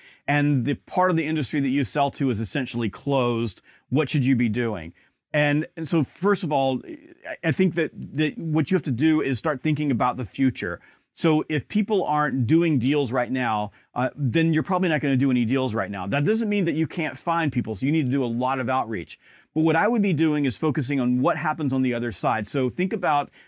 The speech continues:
the middle of May, end of May. So what they're telling us right now is they're gonna be hitting a peak someplace in the middle to the end of April. So if we think about it that way, we think,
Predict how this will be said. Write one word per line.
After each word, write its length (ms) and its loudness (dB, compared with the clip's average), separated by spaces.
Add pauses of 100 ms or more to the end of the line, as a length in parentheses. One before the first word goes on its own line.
(140)
the 100 2
middle 340 4
of 80 0
May, 280 0
end 200 -2
of 80 -2
May. 260 0
So 220 -2
what 200 0
they're 120 -2
telling 400 -2
us 120 -4
right 160 0
now 220 0
is 80 -2
they're 80 -6
gonna 140 0
be 100 0
hitting 260 -2
a 60 -2
peak 340 -2
someplace 640 -2 (280)
in 100 2
the 80 4
middle 360 2
to 100 -4
the 160 -2
end 280 -4
of 220 -6
April. 480 -4 (220)
So 100 2
if 140 0
we 100 6
think 240 0
about 160 0
it 140 -2
that 240 -2
way, 380 0
we 200 0
think, 320 -4